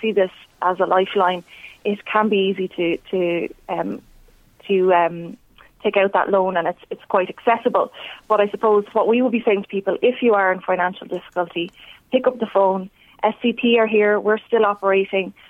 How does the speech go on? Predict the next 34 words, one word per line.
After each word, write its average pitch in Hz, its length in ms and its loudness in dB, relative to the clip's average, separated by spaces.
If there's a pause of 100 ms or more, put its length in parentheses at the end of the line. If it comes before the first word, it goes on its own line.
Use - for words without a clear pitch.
(100)
We're 196 120 -8
still 226 200 -2
providing 208 460 2
assistance 190 500 -8
over 202 240 2
the 208 80 0
phone, 190 340 -2
and 196 140 -4
we 190 120 -4
can 185 240 -8
direct, 190 320 -2 (140)
um, 180 260 -4
you 185 140 -2 (100)
to 208 60 -2
mabs 196 380 0
as 185 120 -10
well. 175 320 0 (400)
Your 196 100 -8
credit 226 320 0
union 220 300 0
is 208 100 -4
there. 196 240 2
You 202 180 0
can 214 400 0
get 202 300 0
a 202 80 0
loan 196 300 0
quite - 260 -2
quickly 196 420 -6 (240)
if - 120 -20
it - 160 -8
makes 190 260 -8
sense. 196 220 -4 (580)
Um, 185 440 0